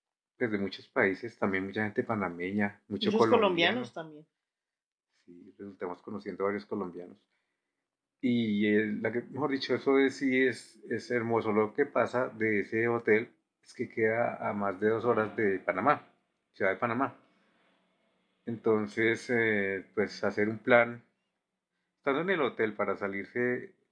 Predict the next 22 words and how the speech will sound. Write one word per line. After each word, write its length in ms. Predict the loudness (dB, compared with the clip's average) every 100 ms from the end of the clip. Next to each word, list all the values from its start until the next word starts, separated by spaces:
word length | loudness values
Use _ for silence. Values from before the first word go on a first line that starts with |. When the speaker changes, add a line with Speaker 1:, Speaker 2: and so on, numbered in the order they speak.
| _ _ _ _
Speaker 1:
prácticamente 580 | -8 -8 -4 -2 -2 -2
unas 160 | -2 0
cinco 280 | -2 2 2
horas 240 | 2 0
de 100 | 0
viaje. 580 | 0 0 -2 -6 -8 -12 _ _ _ _ _ _ _ _ _ _ _
Speaker 2:
No, 280 | 0 2 2
pero 200 | 0 -2
no 100 | -2
son 180 | -4 -2
más 200 | -2 0
de 80 | 0
dos, 360 | 0 0 -4 -8
lo 100 | -8
que 80 | -2
pasa 220 | 0 0
es 40 |
que 100 | -2
también 720 | 0 0 2 2 2 -2 -6 -10 _ _
depende 380 | -6 -2 -2 -2
del 100 | 2
tráfico. 520 | 2 2 -6 -12